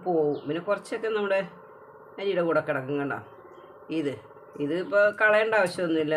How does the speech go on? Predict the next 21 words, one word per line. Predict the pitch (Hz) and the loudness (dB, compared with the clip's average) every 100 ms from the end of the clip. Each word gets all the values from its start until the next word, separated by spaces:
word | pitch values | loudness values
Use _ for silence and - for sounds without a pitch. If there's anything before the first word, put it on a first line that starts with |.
| 151 | 2
അത് | 156 147 | 0 2
പ്ലാസ്റ്റിക് | 151 139 151 143 165 | 0 0 -8 -4 -2
അരിയൊന്നും | 160 160 156 135 | 0 -2 -2 -2
അല്ല, | 135 147 | -4 -2
നമ്മുടെ | 165 151 156 151 - - - | -2 -2 -2 -6 -14 -16 -4
സർക്കാർ | 156 147 151 156 | -2 0 -2 0
തയ്യാറാക്കുന്നതാണെന്ന് | 165 151 156 151 160 156 151 | 0 2 2 -2 -4 -4 -4
എല്ലാവർക്കും | 156 160 180 185 165 | -4 -4 -4 0 0
അറിയാമല്ലോ. | 160 156 147 143 - - - - | 2 0 0 -4 -8 -18 -20 -14
അപ്പം | 139 151 165 | -8 -4 -2
ഞാനത് | 160 175 175 | -2 -2 2
കളഞ്ഞു, | 165 156 156 156 | 2 2 -2 -2
കുറച്ച് | 160 - 240 | -4 -6 -6
പോയി, | 202 196 175 | -2 0 -2
കുറച്ച് | 135 - 202 208 - - 185 | -2 -4 -6 -8 -16 -12 -6
അതിലുണ്ട്. | 185 175 156 139 - - - - | -2 0 -2 -6 -12 -20 -16 -4
ഇനി | 214 214 | -2 -2
നമുക്ക്, | 185 196 233 254 - - - - - - - - | -2 -2 -2 -2 -16 -20 -20 -20 -20 -20 -20 -14
അപ്പം | 214 214 | -6 -2
നമുക്കിതിലേക്ക് | 208 214 196 175 170 | 0 0 0 0 0
ഇനി | 196 | 0